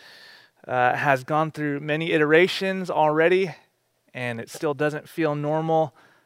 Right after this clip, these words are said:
to me. I don't know if it feels normal to you, but it certainly doesn't feel normal to me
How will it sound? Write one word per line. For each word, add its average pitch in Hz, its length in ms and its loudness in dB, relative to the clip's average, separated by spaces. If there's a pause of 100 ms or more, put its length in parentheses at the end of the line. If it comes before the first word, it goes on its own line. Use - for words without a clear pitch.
(100)
to 131 120 -12
me. 160 380 -4 (520)
I 127 140 -8
don't 143 140 -6
know 156 140 -2
if - 120 -10
it - 80 -20
feels 143 240 -2
normal 147 360 -2
to 147 140 -12
you, 147 120 -6
but 135 100 -6
it - 80 -6
certainly 147 480 -8
doesn't 135 320 -4
feel 139 160 -12
normal 127 440 -8
to 123 200 -14
me 127 400 -10